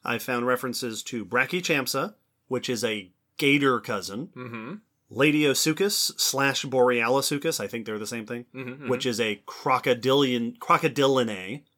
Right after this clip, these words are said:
Speaker 1: so croc cousin, and Thoracosuchus, which I've seen described as a gavialoid.
Speaker 2: Ha, ha, ha, ha, ha, ha.
Speaker 1: So we have multiple different groups of crocs, all of whom are, I've seen estimated between three and four meters.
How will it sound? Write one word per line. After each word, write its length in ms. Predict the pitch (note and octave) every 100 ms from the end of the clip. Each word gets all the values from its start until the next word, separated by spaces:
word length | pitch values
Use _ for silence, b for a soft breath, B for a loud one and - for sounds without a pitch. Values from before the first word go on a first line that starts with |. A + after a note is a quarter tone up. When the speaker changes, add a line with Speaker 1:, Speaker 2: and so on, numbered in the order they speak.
| _ _
Speaker 1:
so 180 | G#2 F2 _
croc 400 | - E3+ D#3 -
cousin, 480 | - B2+ G#2 A2 C#3 _ _ _ -
and 460 | A#3+ E3 D#3 E3 -
Thoracosuchus, 1000 | - D3 D3+ G#3 D#3+ - A2+ A#2 E3 -
which 140 | C3
I've 140 | B2+ A2+
seen 180 | B2+
described 380 | B2 - A#2 G#2+
as 80 | A2+
a 100 | C3
gavialoid. 640 | B2+ D#3 C#3 A2 F#2+ - - _ _
Speaker 2:
Ha, 140 | G2+ F#2
ha, 160 | A2+
ha, 580 | A2 A#2 A#2 G#2+ G2+ F#2+ -
ha, 80 | C#3
ha, 160 | B2+ A#2+
ha. 380 | B2+ A2+ G#2 - _ -
Speaker 1:
So 160 | - B2
we 140 | B2
have 300 | C3 B2 G#2+
multiple 640 | G#2+ B2 C#3+ D3+ D#3+ D3+ C3+
different 420 | C#3 C#3+ B2+ G#2+
groups 520 | A2 A2 D#3 D#3 -
of 240 | C#3 B2+
crocs, 680 | - D#3+ C3+ G2+ B2 - - b b b -
all 280 | D#3 F#3 F#3+
of 120 | E3+
whom 200 | E3 D3
are, 380 | C#3 B2+ B2+ C3
I've 160 | C3
seen 160 | - B2+
estimated 420 | A#2+ - B2 A#2
between 300 | A2 B2+ A2+
three 360 | G2+ - B2 A#2+
and 120 | A2+
four 240 | - B2
meters. 720 | A2+ A2+ A#2 C#3 G3+ - -